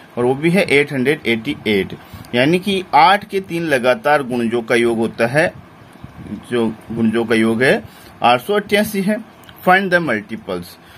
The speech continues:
तो हमें जो है गुणज ज्ञात करना है। तो गुणजों को ज्ञात कीजिए। First हम क्या करेंगे, इसमें seventh question है अपना।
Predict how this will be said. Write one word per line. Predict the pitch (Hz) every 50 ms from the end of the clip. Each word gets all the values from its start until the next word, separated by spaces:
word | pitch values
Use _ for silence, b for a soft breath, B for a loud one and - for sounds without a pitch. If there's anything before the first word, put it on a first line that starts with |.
| B B - -
तो | 139
हमें | 143 147 143 147 147 147 147 - B B B B B - - - - -
जो | 113 - 127 127
है | 127 139 143 143 127 120 107
गुणज | 113 117 127 131 123 113
ज्ञात | 98 110 104 117 120 175 220 - - - - -
करना | 101 101 98 92
है। | 92 92
तो | 90 117 113
गुणजों | 107 127 139 143 143 160 160
को | 160 175 160
ज्ञात | 139 131 117 113 120 127 147 202 233 - - B B B B - -
कीजिए। | 123 110 95 95 196 190
First | 190 - 175 208 220 - 220
हम | 202 196
क्या | 185 202 208 190
करेंगे, | 175 147 127 123 123 120 139 151 - - B B B B -
इसमें | 170 175 185 196 196 208
seventh | 214 - 143 135 143 160 196 190
question | - - 170 170 170 - 151 135 127
है | 120 113 110
अपना। | 113 127 143 180 -